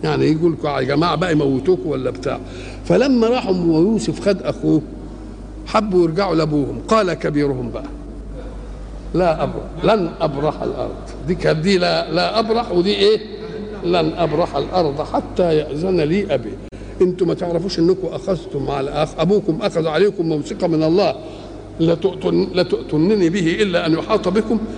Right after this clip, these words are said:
فانا هقعد هنا لحد ابويا ما يقول لي: "تعالى". يبقى اذا ان لا ابرح لا اترك، تترك ايه؟ يترك ما هو عليه، فان كان جاء قاعدا يبقى لا اترك القعود، وان كان ماشيا لا اترك الايه؟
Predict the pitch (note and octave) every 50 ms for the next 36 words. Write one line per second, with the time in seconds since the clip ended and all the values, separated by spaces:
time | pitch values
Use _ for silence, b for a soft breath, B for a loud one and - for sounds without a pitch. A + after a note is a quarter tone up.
0 | - - A#3+ A3 G#3+ A3+ A3 G#3 F3+ - A#3 B3 A3 F3 E3+ F3+ G3+ F#3+ - G#3
1 | G#3 F#3 E3+ F#3 G3 F3+ D#3+ E3 F#3+ F3+ D#3 B2 - C#3+ B2 G#2 - - - -
2 | - - - - - - D#3 D#3+ - F3+ G#3+ G#3+ G#3 F#3+ F#3 F#3+ F#3 F3 E3+ D#3
3 | D#3+ F3 F3+ F#3 G3 G#3+ G#3+ G#3+ G#3+ - - F#3 F#3+ F3+ F#3 F#3 E3+ D3 - C3
4 | A#2+ - - G#3+ - - F#3+ F3 - - F#3+ G3+ G#3+ G#3 B B B - D#3 D#3
5 | - - F3 F3+ - F3+ F3 E3 E3+ F3 F3 D3+ E3+ F3 E3+ E3 E3 E3 E3+ F3
6 | E3+ D3 D3+ F3 E3+ F3 - - - - - - - - - - D#3 D3+ C#3+ D3
7 | D3+ D3 D3 E3+ E3+ E3+ E3+ E3+ E3 D#3+ E3+ E3+ F3 E3+ D#3+ D#3+ E3+ D3+ - E3
8 | F3+ E3 D#3+ F3+ F#3 G#3 G3 F3 E3 E3+ E3+ E3 D#3+ F3 E3+ E3+ E3+ D#3 - F#3+
9 | E3+ - G3 E3 - - E3+ E3 E3 E3+ F3 E3 D#3 D3 - - - D3+ D#3+ E3
10 | D#3 D3+ - G#3 G3 F#3 E3 D#3 D3 C3+ - - G#3 F#3 D3+ C#3+ E3 F3+ F3 D3+
11 | - D3 C3+ - - D3 D3 E3+ F3